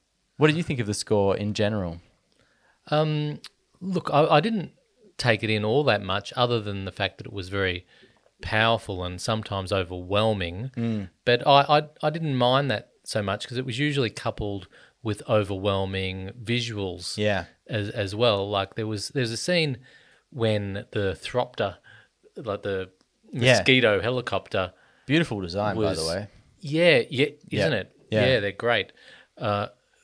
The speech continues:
Speaker 2: but I think when they were crash landing, was it?
Speaker 1: Yeah.
Speaker 2: And you felt like you were in that machine, and that was
Speaker 1: Yeah.
Speaker 2: coupled with some,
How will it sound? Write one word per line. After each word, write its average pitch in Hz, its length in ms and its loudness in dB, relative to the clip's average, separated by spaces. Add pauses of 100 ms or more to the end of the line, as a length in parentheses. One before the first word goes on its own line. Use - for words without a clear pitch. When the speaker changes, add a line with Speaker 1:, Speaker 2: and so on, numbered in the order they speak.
(200)
Speaker 2:
but 117 140 6
I 113 60 6
think 156 200 -6
when 127 100 2
they 120 80 2
were 104 120 2
crash - 360 -2
landing, 143 440 0
was 175 200 -4
it? 247 120 -6 (140)
Speaker 1:
Yeah. 107 320 2 (260)
Speaker 2:
And 127 200 2
you 123 80 0
felt 202 320 2
like 113 160 0
you 110 120 -6
were 98 160 -6
in 113 240 -4
that 95 180 -2
machine, 127 460 0
and 101 100 -4
that 117 80 -2
was 104 100 0
Speaker 1:
Yeah. 98 200 0 (260)
Speaker 2:
coupled 104 500 -2
with 98 200 -8
some, 101 500 -4